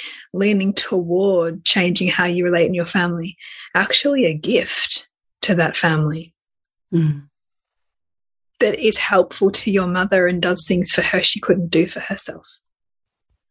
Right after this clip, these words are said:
Speaker 1: Because as long as we think it's going to be bad or negative or in some way hurtful to them, we can often stop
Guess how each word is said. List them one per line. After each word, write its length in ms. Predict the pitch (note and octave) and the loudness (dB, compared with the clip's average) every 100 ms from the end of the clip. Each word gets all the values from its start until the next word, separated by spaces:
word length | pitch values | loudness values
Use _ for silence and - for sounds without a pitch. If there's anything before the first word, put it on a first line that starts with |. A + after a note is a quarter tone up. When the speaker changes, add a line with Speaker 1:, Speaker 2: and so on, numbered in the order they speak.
| _ _ _ - | _ _ _ -4
Speaker 1:
Because 580 | G3+ G#3 F#3 E3 - - - - - - _ _ | -2 2 2 2 -2 -6 -14 -20 -20 -20 _ _
as 180 | G3 - | -2 0
long 160 | G#3+ G#3 | 0 0
as 120 | B3+ | 2
we 100 | G3+ | 0
think 280 | - G3 G3+ | 0 -4 0
it's 200 | F#3 - | 0 2
going 240 | A3 F3+ G3 | 2 2 0
to 140 | G3 | 0
be 460 | G3 E3+ E3+ - _ _ _ _ _ _ - _ | 2 2 0 -10 _ _ _ _ _ _ -20 _
bad 560 | E3 F3+ G3 E3+ E3+ - | 0 2 2 0 0 0
or 160 | F3+ | 0
negative 640 | F3 F#3+ F#3+ F3+ F3 F#3 - | 0 0 2 2 0 -4 -4
or 200 | E3+ F3+ | 2 2
in 100 | E3+ | 2
some 220 | E3+ F#3 F3+ | 0 0 0
way 180 | E3+ | -2
hurtful 720 | E3+ - F3+ - - F3 E3+ - _ _ _ _ - | -4 2 2 2 0 0 0 -8 _ _ _ _ -6
to 260 | - C4 B3 | 0 2 2
them, 400 | F3+ D#3+ F3+ - _ _ _ _ _ _ _ _ - - _ _ _ _ _ _ _ _ _ - | 2 -2 -6 -10 _ _ _ _ _ _ _ _ -20 -20 _ _ _ _ _ _ _ _ _ -6
we 80 | A#3 | 0
can 160 | B3+ | 2
often 380 | B3+ - A3+ A3 | 2 0 -2 -2
stop 580 | - - C4+ - - | 0 0 0 -2 -10